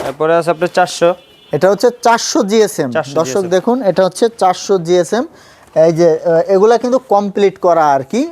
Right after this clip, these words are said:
Speaker 2: আহ, আপনার রিং সহ কমপ্লিট করা।
Speaker 1: একদম কমপ্লিট
Speaker 2: এগুলা
Speaker 1: করা।
Speaker 2: কত স্কয়ার ফুট
Speaker 1: এটা
Speaker 2: ভাই?
Speaker 1: আট টাকা পঁচিশ পয়সা।
Speaker 2: এটা হচ্ছে আট টাকা পঁচিশ
Speaker 1: পঁচিশ
Speaker 2: পয়সা,
Speaker 1: পয়সা স্কয়ার
Speaker 2: চারশো
Speaker 1: ফিট।
Speaker 2: জিএসএম যেটা।
Speaker 1: চারশো জিএসএম।
Speaker 2: আচ্ছা, এরপরে? হুম।
Speaker 1: আরেকটা আছে চারশো পঞ্চাশ।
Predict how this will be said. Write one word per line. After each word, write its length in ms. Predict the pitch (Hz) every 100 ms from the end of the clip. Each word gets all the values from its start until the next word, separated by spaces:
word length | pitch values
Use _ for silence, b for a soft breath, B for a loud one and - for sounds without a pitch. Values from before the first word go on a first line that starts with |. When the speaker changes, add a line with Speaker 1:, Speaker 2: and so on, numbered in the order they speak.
| -
Speaker 2:
আহ, 400 | 156 151 151 147
আপনার 280 | - 165
রিং 260 | 160 190 196
সহ 320 | - 175 196
কমপ্লিট 460 | 214 170 160 170 156
করা। 220 | 175 196
Speaker 1:
একদম 200 | 247 147
কমপ্লিট 320 | 147 139 127
Speaker 2:
এগুলা 300 | 190 220 247
Speaker 1:
করা। 160 | 233 240
Speaker 2:
কত 80 | 226
স্কয়ার 320 | 285 214 175
ফুট 100 | 170
Speaker 1:
এটা 140 | 151
Speaker 2:
ভাই? 80 | 208
Speaker 1:
আট 80 | 320
টাকা 180 | 185 180
পঁচিশ 320 | 180 175 -
পয়সা। 280 | 165 127 107 _
Speaker 2:
এটা 160 | 151 180
হচ্ছে 240 | 190 247
আট 200 | - 185 -
টাকা 280 | 240 233 262
পঁচিশ 380 | 254 226 214 226
Speaker 1:
পঁচিশ 0 |
Speaker 2:
পয়সা, 380 | 175 208 175 269
Speaker 1:
পয়সা 100 | 349
স্কয়ার 160 | 143
Speaker 2:
চারশো 380 | 170 208 - 233
Speaker 1:
ফিট। 80 | 190
Speaker 2:
জিএসএম 360 | 202 185 185
যেটা। 180 | 165 175
Speaker 1:
চারশো 180 | - 135
জিএসএম। 300 | 123 120 107 - -
Speaker 2:
আচ্ছা, 320 | 151 151 147
এরপরে? 600 | 180 202 196 220 240 320 - - -
হুম। 200 | 175 147 120
Speaker 1:
আরেকটা 260 | 139 143
আছে 140 | 165 170
চারশো 300 | 180 175 165
পঞ্চাশ। 540 | 190 180 196 196 -